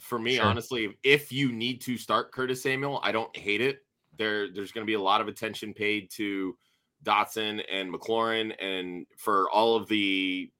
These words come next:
Speaker 1: Sam Howell loves Jahan Dotson talk from the preseason, really has not looked great the last four weeks. And,
Speaker 2: Awful.
Speaker 1: but it seems to be
Speaker 2: Awful.
Speaker 1: great with Curtis Samuel, so
Speaker 2: Yep.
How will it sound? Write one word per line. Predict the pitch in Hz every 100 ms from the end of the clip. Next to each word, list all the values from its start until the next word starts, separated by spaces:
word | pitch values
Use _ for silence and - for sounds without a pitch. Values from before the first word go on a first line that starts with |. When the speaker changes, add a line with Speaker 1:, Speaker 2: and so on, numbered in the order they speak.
| _
Speaker 1:
Sam | - 120 120
Howell | 117 120 110
loves | 113 107
Jahan | - 104 113 107
Dotson | 104 110 113
talk | 117 113
from | -
the | 98
preseason, | 85 127 - 139 143 147 - _ _ _ -
really | 254 370
has | 339 339
not | 339 277
looked | 277 -
great | - 254 -
the | 143
last | 139 131 120
four | - 131
weeks. | 110 95 73 - - -
And, | 165
Speaker 2:
Awful. | 117 -
Speaker 1:
but | 120
it | 123
seems | 202 -
to | -
be | 277
Speaker 2:
Awful. | 214 247
Speaker 1:
great | 320 233
with | 220
Curtis | 262 254
Samuel, | 277 302 302 160 120
so | - 143 127 117 110 - _
Speaker 2:
Yep. | - -